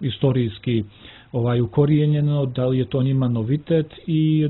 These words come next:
ovaj, kako pristupaju zapravo, da li imate, recimo, u vašoj parohiji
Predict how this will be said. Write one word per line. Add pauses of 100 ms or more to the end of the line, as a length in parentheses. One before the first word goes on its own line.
(160)
ovaj,
kako
pristupaju
zapravo,
da
li
imate,
recimo, (460)
u
vašoj
parohiji